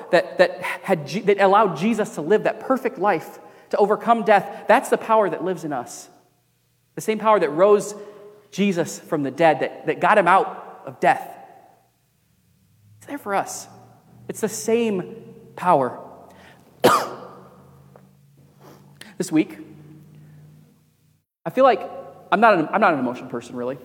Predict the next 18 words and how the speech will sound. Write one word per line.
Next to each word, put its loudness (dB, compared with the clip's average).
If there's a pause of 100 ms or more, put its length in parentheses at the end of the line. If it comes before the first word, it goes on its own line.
(180)
I -10
cry 0
during -2
movies. -8 (1200)
I -12
don't -6
think -14
that's -14
emotional. -16 (440)
I, -4 (840)
it's -20
not. -6 (640)
It's -16
just -8 (1500)
tenderness. -16
I 0
don't -2
know. -10